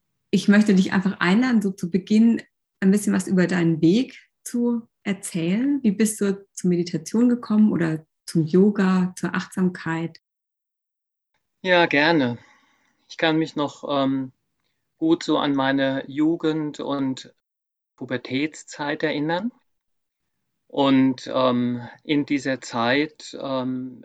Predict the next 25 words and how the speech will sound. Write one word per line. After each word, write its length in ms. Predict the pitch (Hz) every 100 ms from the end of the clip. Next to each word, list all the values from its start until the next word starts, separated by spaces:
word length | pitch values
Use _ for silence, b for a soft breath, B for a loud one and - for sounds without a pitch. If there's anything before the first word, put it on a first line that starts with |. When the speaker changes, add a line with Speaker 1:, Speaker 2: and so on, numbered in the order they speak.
| 123
Speaker 2:
ging 260 | 147 147
es 200 | 139 -
mir 600 | 131 131 131 131 127 127 123 _ _ _ _ -
extrem 440 | 160 - 147 160
schlecht. 440 | - 160 214 - _ _ _ _ _ _ _ _ _ _ _ _ _ _ _ _ _
Ich 260 | - 156 143
habe 200 | 135 135
zum 220 | - 127
einen, 760 | 120 120 156 165 156 147 143 143
äh, 640 | - 131 131 127 127 - -
gesehen, 720 | 131 131 123 135 139 135 135 - _ _ _ _ _ -
wie 200 | 151 160
überall 460 | 147 147 127 143
auf 180 | 135 127
dieser 340 | 147 131 131
Welt 320 | 123 131 156 -
einfach 340 | 131 123 131
so 200 | - 127
viel 400 | - 127 127 123
Härte 720 | - 127 147 165 - 147 143
und 200 | 135 120
Gewalt 420 | - 117 113 143 139
und 120 | 117
Grausamkeit 720 | 110 135 160 160 - 160 160
ist, 280 | 180 -